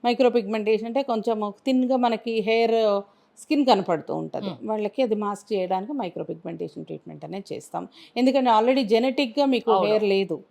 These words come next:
Speaker 2: మ్మ్.
Speaker 1: లేను అన-, లేదు అన్నప్పుడు మనకి దాన్ని రూట్స్‌ని మనం మల్టిప్లై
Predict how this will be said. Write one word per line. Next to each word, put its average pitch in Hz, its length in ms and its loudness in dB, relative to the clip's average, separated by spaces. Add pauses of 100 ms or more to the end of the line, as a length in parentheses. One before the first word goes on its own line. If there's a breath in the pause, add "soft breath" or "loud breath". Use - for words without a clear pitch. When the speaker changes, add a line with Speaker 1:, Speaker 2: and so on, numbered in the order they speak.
(180)
Speaker 2:
మ్మ్. 185 180 -8
Speaker 1:
లేను 254 360 6
అన-, 240 200 0
లేదు 254 320 6
అన్నప్పుడు 247 480 0
మనకి 254 380 0
దాన్ని 226 340 0
రూట్స్‌ని 254 400 0
మనం 202 220 -2
మల్టిప్లై 175 420 -4